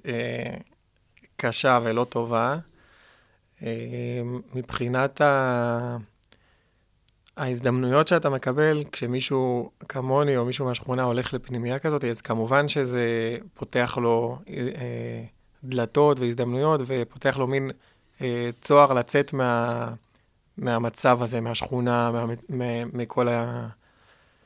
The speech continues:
מכל ה-, איך אני אקרא לזה? הגלגל הזה שהוא נמצא בו. אז יש, זה משהו טוב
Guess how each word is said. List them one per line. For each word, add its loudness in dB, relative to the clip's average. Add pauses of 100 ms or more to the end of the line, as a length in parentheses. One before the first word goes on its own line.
(1300)
מכל 0
ה-, 0 (1160)
איך -10
אני -2
אקרא -4
לזה? -4 (840)
הגלגל 2
הזה 6
שהוא -4
נמצא 0
בו. -2 (580)
אז -2
יש, 4
זה -4
משהו 2
טוב 6